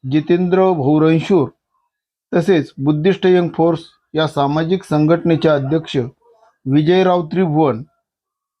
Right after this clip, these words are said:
तसेच कोपरगाव शहर व तालुक्यातील बौद्ध उपासक उपासिका मोठ्या संख्येने हजर होते.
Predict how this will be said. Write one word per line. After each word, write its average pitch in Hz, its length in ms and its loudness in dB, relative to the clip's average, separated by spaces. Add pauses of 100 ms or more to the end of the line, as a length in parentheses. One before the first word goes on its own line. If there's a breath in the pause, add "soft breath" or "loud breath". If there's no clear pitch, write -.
(520)
तसेच 160 340 2
कोपरगाव 180 520 0
शहर 170 300 0
व 180 120 2 (100)
तालुक्यातील 156 580 0
बौद्ध 165 340 0
उपासक 156 580 -4 (160)
उपासिका 135 600 -4 (440)
मोठ्या 147 280 0
संख्येने 156 460 -4
हजर 139 320 -2
होते. 113 320 -8